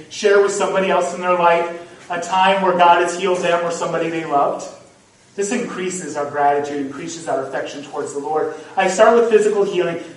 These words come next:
because when it comes to healing, that is almost on the side of, of, uh, of general grace in our life. Everybody experiences some form of healing, even if it's natural healing that comes from the Lord.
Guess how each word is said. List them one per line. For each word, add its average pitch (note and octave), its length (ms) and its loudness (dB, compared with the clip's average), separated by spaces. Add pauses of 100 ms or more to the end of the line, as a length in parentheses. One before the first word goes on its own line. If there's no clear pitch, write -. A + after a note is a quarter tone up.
because F#3+ 360 0
when F3+ 120 -4
it F3 80 -6
comes G#3+ 320 0
to E3+ 80 -8
healing, A#3 680 0 (440)
that G3 180 6
is A3 100 2
almost G#3+ 320 4
on G3 160 2
the F3+ 60 -2
side E3+ 600 6
of, D3 560 4 (380)
of, D3+ 360 4
uh, C3+ 440 0 (280)
of D#3+ 260 -4
general E3+ 480 2
grace D3+ 480 -2
in C#3 60 -6
our C3 120 -4
life. C#3 380 -6
Everybody G3+ 380 2
experiences E3 680 -4
some D#3+ 260 -2
form D3 280 -6
of C3 160 -8
healing, C3+ 300 -6
even F3+ 140 -6
if F#3 180 -6
it's F3 180 -10
natural E3+ 460 -2
healing C3 400 -8
that B2+ 180 -10
comes C3 160 -16
from C3 180 -16
the C3 60 -10
Lord. B2+ 400 -10